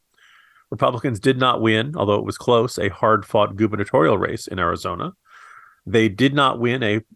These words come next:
pretty hard-fought, but in the end, not all that competitive governor's race in New Mexico. Um, Republican gains in that Texas border area weren't quite what they were looking for or hoping for.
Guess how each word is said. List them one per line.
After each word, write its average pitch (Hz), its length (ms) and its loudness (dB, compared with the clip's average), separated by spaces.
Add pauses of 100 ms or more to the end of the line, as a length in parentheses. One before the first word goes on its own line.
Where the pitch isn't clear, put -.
pretty 254 320 0
hard-fought, 180 760 2
but 151 80 0
in 147 100 0
the 120 140 -2
end, 139 220 -2
not 117 220 2
all 110 260 0
that 95 260 -2
competitive 104 640 -2
governor's 104 460 0
race 107 320 -4
in 101 180 -6
New 95 120 -6
Mexico. 117 640 -2 (580)
Um, 107 520 2
Republican 156 480 0
gains 139 420 -2
in 120 100 0
that 117 200 0
Texas - 360 -4
border 131 380 4
area 175 480 2
weren't 196 420 4
quite 170 480 2
what 147 180 -2
they 139 140 0
were 139 120 0
looking 147 240 0
for 156 340 2
or 120 60 4
hoping 131 300 -2
for. 196 380 0